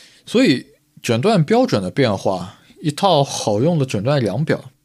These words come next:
和一部经典的好莱坞电影，它形成了一场完美风暴。对医学界、政府，包括民众都开始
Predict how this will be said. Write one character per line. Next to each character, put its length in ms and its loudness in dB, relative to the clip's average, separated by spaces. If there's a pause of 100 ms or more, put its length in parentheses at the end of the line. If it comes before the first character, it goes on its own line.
(560)
和 180 0
一 60 2
部 180 0
经 320 0
典 160 0
的 60 -2
好 160 0
莱 100 2
坞 120 0
电 240 0
影， 180 -8 (140)
它 200 4
形 280 0
成 180 0
了 60 0
一 20 0
场 340 -4
完 160 0
美 160 -2
风 240 -2
暴。 300 -4 (460)
对 320 4
医 200 -2
学 240 2
界、 320 2
政 340 0
府， 260 -4
包 220 2
括 400 2
民 220 -2
众 280 -2 (300)
都 100 0
开 200 0
始 120 0